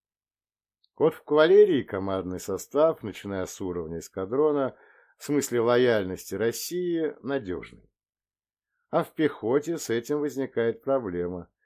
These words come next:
Ибо если ставить на командование человека не по профессиональным качествам, а по принципу верности идее,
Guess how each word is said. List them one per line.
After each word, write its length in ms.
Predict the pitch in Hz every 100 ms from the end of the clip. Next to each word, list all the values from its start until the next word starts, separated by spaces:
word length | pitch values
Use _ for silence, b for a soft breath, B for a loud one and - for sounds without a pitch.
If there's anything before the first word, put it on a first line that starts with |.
| _ _ _ _ -
Ибо 240 | 147 156
если 400 | 156 165 - 135
ставить 580 | 135 - 143 143 127 117
на 80 | 113
командование 800 | 113 113 117 113 107 104 107 104
человека 680 | - 117 120 123 110 - 104
не 180 | 120
по 140 | 110 107
профессиональным 960 | 107 107 - - 123 170 185 147 101 90
качествам, 680 | 98 87 - 82 - 85 90
а 40 |
по 160 | - 104
принципу 640 | 117 117 95 - 92 104
верности 760 | 95 117 104 87 82 - 101
идее, 480 | 110 135 160 156 143